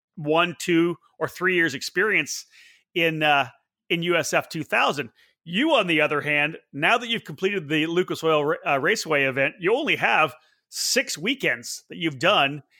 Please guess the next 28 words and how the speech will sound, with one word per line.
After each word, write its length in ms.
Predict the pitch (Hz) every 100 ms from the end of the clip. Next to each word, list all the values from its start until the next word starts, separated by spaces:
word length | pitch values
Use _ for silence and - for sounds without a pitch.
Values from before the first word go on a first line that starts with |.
| _ -
uh, 140 | 170
in 140 | 220 202
the 80 |
road 180 | 190 196
to 100 | 165
Indy. 200 | 196 160 120 139
You, 180 | 165 151 233
<laughs> 100 | -
you 160 | 160
ran 240 | 180 196 240
last 320 | 220 202 -
year 160 | 208 196
as 80 |
a 80 | 160
rookie 300 | 170 196 202
with 100 | 175
Exclusive 400 | 156 - 175 -
Autosport. 600 | 160 165 165 - 156 165
You 40 | 160
did 200 | 147 123
three 320 | - 156 233
weekends 400 | 220 196 185 151
in 80 | 156
U 120 | 160
S 140 | 151
F 140 | 160 139
two 140 | - 139
thousand. 420 | 143 139 131